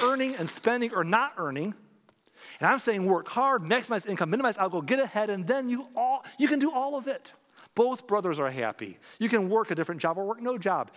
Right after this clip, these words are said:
You can have nicer stuff, but you gotta get ahead first. It has to come first. So, "Well, I'm too old now. That would have been a good sermon for the young people." It is a good sermon for the young people, but no matter how old you are, you are as young today as you'll ever be the rest of your life.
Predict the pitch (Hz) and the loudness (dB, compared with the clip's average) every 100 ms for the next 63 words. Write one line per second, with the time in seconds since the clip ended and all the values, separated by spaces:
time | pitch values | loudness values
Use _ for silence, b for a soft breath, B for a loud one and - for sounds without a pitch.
0 | B B - 196 175 151 127 156 139 135 | B B -2 0 0 -2 -2 -4 -4 -8
1 | - 131 - 123 - B - 160 139 160 | -8 -8 -4 -6 -8 B -8 -4 -2 0
2 | 170 147 147 143 - 131 123 B B _ | -2 -2 -2 -2 -2 -6 -6 B B _
3 | - - 170 117 - - - _ _ B | -20 -2 -2 -2 -12 -16 -20 _ _ B
4 | B B 113 110 151 151 - - 139 127 | B B -10 -2 -2 -2 -8 -6 -6 -6
5 | 120 B - - - 160 107 - - - | -10 B -20 -16 -2 -2 0 -12 -16 -20
6 | B B - 143 170 214 208 202 196 190 | B B -6 0 2 2 -2 0 0 0
7 | 160 127 170 160 156 156 165 185 180 160 | 0 0 0 0 0 0 -2 -2 -2 -2
8 | 147 127 160 160 139 117 107 B B 135 | -2 -2 -2 -4 -8 -8 -10 B B 0
9 | 247 269 170 - 127 120 113 117 113 117 | 0 0 -4 -2 -6 -6 -6 -6 -6 -4
10 | 131 170 B - 175 170 151 - 220 220 | -2 -4 B -6 0 0 0 0 -2 0
11 | 202 202 175 196 208 190 143 190 190 190 | -4 -2 -4 -2 -2 -2 -2 0 0 0
12 | 131 147 185 165 175 156 139 - 180 175 | -4 -2 -2 0 2 2 0 -2 -4 -4
13 | 165 151 139 147 - 120 120 143 185 101 | -4 -2 0 -2 -6 -6 -4 -4 -4 -8
14 | - | -14